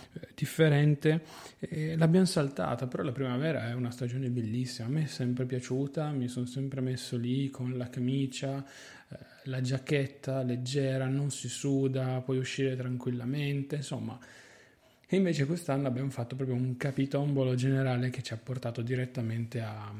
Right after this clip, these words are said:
all'estate, sì, perché abbiamo vissuto la quarantena, poi abbiamo vissuto,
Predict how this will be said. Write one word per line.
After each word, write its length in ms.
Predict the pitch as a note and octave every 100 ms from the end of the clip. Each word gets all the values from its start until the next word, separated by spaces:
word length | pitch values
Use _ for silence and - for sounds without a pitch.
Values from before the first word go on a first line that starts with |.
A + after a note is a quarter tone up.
| A2+ C3+
all'estate, 680 | B2+ B2 - B2+ G#2+ C3+ B2+
sì, 180 | C#3
perché 220 | B2 C3 A#2+
abbiamo 240 | B2 B2+
vissuto 640 | C3 B2+ C#3 B2+ B2 B2
la 100 | C3
quarantena, 680 | C3 D3 D3+ D3+ D3+ A#2 A#2
poi 140 | C#3+
abbiamo 300 | D3 C#3+ C#3
vissuto, 600 | C3 B2 C3 B2+ B2+ A2+